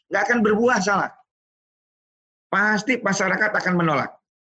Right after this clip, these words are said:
Yang kedua, misalnya kawasan itu dari kawasan tanaman palawija, sayur mayur.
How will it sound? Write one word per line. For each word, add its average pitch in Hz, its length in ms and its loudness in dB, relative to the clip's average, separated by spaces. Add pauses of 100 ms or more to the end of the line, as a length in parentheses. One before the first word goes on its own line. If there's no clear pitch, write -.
(480)
Yang 185 240 0
kedua, 208 420 0
misalnya 160 540 -2
kawasan 180 640 0
itu 196 320 -2
dari 160 340 0
kawasan 160 720 0
tanaman 156 960 -2
palawija, 147 720 0
sayur 160 260 -2
mayur. 170 460 0